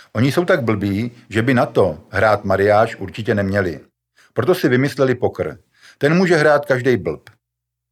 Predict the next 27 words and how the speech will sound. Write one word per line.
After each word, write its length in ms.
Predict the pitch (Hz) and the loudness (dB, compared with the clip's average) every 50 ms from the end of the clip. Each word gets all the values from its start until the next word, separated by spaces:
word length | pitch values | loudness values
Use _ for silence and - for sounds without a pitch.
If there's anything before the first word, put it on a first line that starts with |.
| _ - | _ -8
Samozřejmě, 880 | - 117 110 113 110 101 113 110 107 104 107 98 95 92 92 95 131 139 _ _ _ _ - | -4 0 0 0 0 0 0 0 0 0 0 -2 -2 -4 -4 -6 -10 -14 _ _ _ _ -6
že 100 | 110 104 | -6 -2
to 100 | 107 127 | 0 2
je 100 | 131 131 | 2 4
zase 260 | 113 110 - - 139 | 2 0 0 0 0
hlavně 360 | 104 101 104 104 113 123 131 | 2 2 2 2 2 0 -2
o 80 | - 123 | -2 -4
počítání, 840 | - - 104 - - 131 117 - 117 92 87 82 80 73 - - _ _ _ _ - - - - | -4 -4 -6 -6 -6 -10 -2 -2 -2 -2 -2 -4 -8 -10 -14 -16 _ _ _ _ -20 -20 -10 -2
ale 180 | 92 101 117 120 | 0 2 2 2
bez 200 | 117 110 - - | 2 0 -2 -2
určitého 520 | - 131 123 - 165 151 180 175 165 143 | -4 -4 -4 -4 -4 -2 2 2 2 2
štěstí 460 | - - - 120 113 - - - 143 | 0 0 -2 -4 -4 -4 -6 -4 -2
není 220 | 117 113 123 131 127 | -2 0 0 0 -2
v 60 | - | -2
pokru 300 | - 117 113 - 131 113 | -4 -6 -6 -4 -6 -6
šance. 460 | - - 101 101 98 - - - - - _ _ _ _ _ _ _ _ _ _ _ _ _ _ _ _ _ | -2 -2 -2 -2 -2 -6 -8 -12 -12 -12 _ _ _ _ _ _ _ _ _ _ _ _ _ _ _ _ _
Tenkrát 460 | - 110 117 120 - 139 143 151 147 | -4 -2 -2 0 2 2 0 0 0
se 100 | - 135 | 0 -2
hrával 400 | 110 104 107 104 107 117 127 127 | 0 2 2 4 4 4 4 4
hlavně 320 | 110 104 104 107 113 117 113 | 4 2 2 2 2 0 0
mariáž. 640 | 101 95 95 101 98 92 78 64 67 - - - _ _ _ _ _ - | 2 2 2 2 2 0 0 -4 -10 -18 -20 -20 _ _ _ _ _ -2
Oko, 540 | - - - - - 127 123 120 123 123 - - - - _ | -2 -2 -2 0 2 4 4 4 2 0 -8 -20 -20 -20 _
moje 220 | - 95 110 123 120 | -2 0 2 2 2
teta, 300 | 123 123 120 - 120 110 | 0 -2 0 2 0 0
tvoje 280 | - 107 104 110 113 | 0 2 2 2 2
teta, 380 | - - 107 107 - 107 101 95 | 2 2 -2 -2 2 2 2 2
gotes, 500 | 92 - 104 101 - - 104 104 107 104 | 2 0 -2 0 2 2 2 2 2 -2